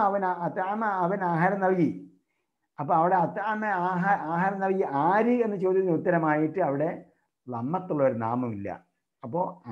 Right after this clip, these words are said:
അവൻ ആഹാരം നൽകി. ആർക്ക്? ഹും, അവർക്ക്. അപ്പോ അത്അമ എന്ന ക്രിയയുടെ അവസാനം വിളക്കി ചേർത്ത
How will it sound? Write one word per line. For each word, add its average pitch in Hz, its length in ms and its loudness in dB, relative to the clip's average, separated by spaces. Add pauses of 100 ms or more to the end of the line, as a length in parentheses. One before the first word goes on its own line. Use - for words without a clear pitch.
(120)
അവൻ 185 260 2 (340)
ആഹാരം 139 400 2
നൽകി. 85 220 -10 (260)
ആർക്ക്? 185 360 2 (640)
ഹും, 214 200 4 (640)
അവർക്ക്. 131 340 -12 (240)
അപ്പോ 113 120 -8 (100)
അത്അമ 147 480 -6
എന്ന 151 140 -2 (100)
ക്രിയയുടെ 139 360 -4
അവസാനം 139 420 -8
വിളക്കി 127 340 -6
ചേർത്ത 127 260 -6